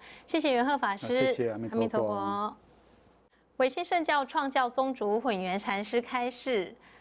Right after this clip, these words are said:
Speaker 1: 我们在研究风水学之前，都应该了解法，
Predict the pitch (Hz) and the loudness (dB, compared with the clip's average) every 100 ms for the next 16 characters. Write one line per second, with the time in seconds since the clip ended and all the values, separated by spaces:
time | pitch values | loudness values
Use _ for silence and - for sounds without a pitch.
0 | - - 233 262 370 370 285 277 294 359 | -14 0 2 4 2 2 2 0 2 0
1 | 311 - 359 370 - 247 190 - - 190 | 0 0 0 0 0 0 0 -6 -6 -2
2 | 202 240 311 302 - 208 190 208 - - | -2 0 -2 -2 0 0 0 -4 -8 -20
3 | - - 294 277 277 285 254 208 214 220 | -6 0 0 2 0 2 2 0 -2 -2
4 | 208 220 - - 196 156 160 | -2 -2 -6 -2 -2 -2 -14